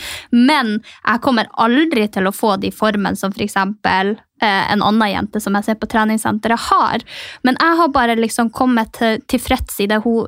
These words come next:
altså i hodet mitt at hun ser dritbra ut, det er ok. Eh, jeg ser ut på min måte, og jeg kan være fornøyd selv om jeg ikke har nådd,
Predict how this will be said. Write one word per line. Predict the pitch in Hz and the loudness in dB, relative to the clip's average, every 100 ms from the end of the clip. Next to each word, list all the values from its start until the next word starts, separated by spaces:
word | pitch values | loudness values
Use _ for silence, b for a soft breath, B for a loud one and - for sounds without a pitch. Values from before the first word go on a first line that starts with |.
| - | -2
altså | 220 226 220 | 0 2 0
i | 220 | 0
hodet | 240 240 196 | 0 0 0
mitt | 208 - | -2 -2
at | 214 - - B B B _ _ | -4 -4 -12 B B B _ _
hun | - - 311 | -6 0 2
ser | - - 254 214 | 2 0 2 2
dritbra | 202 214 240 - - 294 359 | 0 0 0 -2 -2 2 2
ut, | 508 - - | 0 -8 -2
det | 233 220 262 | 0 2 2
er | 277 214 | 2 2
ok. | 208 - 233 466 - _ b b | 0 0 0 -2 -6 _ b b
Eh, | 254 269 262 | 0 2 2
jeg | 269 320 | 2 0
ser | 330 269 240 | 0 0 2
ut | 254 - | 0 0
på | 220 | 0
min | 208 220 | 2 2
måte, | 233 247 262 - 311 | 4 2 0 0 0
og | 226 | 2
jeg | 220 240 | 0 -2
kan | - | -2
være | 240 208 | -2 0
fornøyd | - 220 240 220 202 | 0 2 4 2 -2
selv | - 233 208 | -2 0 0
om | 202 | 0
jeg | 196 214 | -2 -4
ikke | - | -2
har | 190 | 0
nådd, | 202 208 196 | 2 2 0